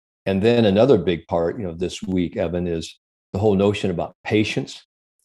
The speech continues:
about resilience, and acceptance. I mean, those are three <laughs> things right there.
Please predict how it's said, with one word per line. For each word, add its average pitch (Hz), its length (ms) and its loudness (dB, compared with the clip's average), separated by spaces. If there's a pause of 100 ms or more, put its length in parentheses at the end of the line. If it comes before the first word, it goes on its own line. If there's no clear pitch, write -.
(200)
about 87 300 -2
resilience, 113 720 2 (560)
and 98 180 2
acceptance. - 840 -2 (180)
I 110 40 0
mean, 104 200 4
those 131 260 6
are 104 80 6
three 120 500 2
<laughs> - 60 -20
things 117 320 0
right 104 260 0
there. 87 280 -2